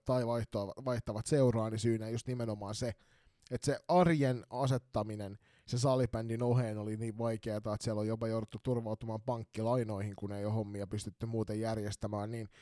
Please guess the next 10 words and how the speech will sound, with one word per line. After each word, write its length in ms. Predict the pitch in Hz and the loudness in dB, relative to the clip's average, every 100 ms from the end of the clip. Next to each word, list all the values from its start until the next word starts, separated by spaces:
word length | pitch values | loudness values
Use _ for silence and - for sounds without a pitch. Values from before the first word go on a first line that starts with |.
| - - - | -20 -16 -2
siinä 300 | 240 214 170 | 4 6 6
iso 260 | 196 202 | 8 8
vinkki 360 | 196 208 - 156 | 8 4 8 10
jokaiselle 520 | 170 165 151 135 135 | 10 10 6 6 4
teistä 320 | - 147 - | 4 2 4
seuroista 640 | 139 156 135 123 120 - 110 | 4 6 8 6 4 2 -2
ja 240 | 117 117 90 | 0 0 0
jokaiselle 540 | 131 131 123 123 120 | -2 0 0 0 0
niistä, 300 | 123 123 120 | 0 -2 2
jotka 300 | 117 117 123 | 2 2 0